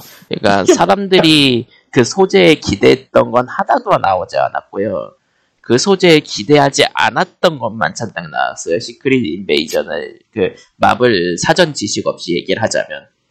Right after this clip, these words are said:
Speaker 1: 예.
Speaker 2: 사전 지식은 아니고 나발이고 다 떠나서 이건 그냥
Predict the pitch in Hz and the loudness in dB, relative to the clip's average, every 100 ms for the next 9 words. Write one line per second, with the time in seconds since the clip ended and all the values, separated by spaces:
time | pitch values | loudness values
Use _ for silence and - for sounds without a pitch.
0 | - - - _ _ _ - - - - | -8 -8 -12 _ _ _ -20 -18 -10 2
1 | 190 214 233 - 262 220 165 _ - 135 | 4 6 4 2 4 4 4 _ -2 2
2 | 165 233 214 - 190 220 220 151 - 254 | 4 6 6 4 4 4 4 -2 -2 0
3 | 262 311 285 247 208 220 233 180 | 0 -2 0 -2 -2 0 2 0